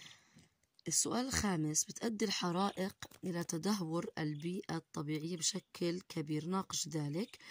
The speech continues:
لأنه الحرائق بتسبب في تدمير آلاف الهكتارات من الأراضي الزراعية،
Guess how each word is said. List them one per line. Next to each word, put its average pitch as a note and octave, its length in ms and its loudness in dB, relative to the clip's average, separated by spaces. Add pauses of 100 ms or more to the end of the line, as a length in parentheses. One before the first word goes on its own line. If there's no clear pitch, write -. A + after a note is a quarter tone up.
(320)
لأنه G3 220 2
الحرائق F#3 760 0
بتسبب D3+ 580 -2 (100)
في - 180 -6
تدمير D#3 560 -2
آلاف E3+ 240 -2
الهكتارات D#3 1000 -2
من D#3+ 100 0
الأراضي D#3 440 -4
الزراعية، D3+ 760 0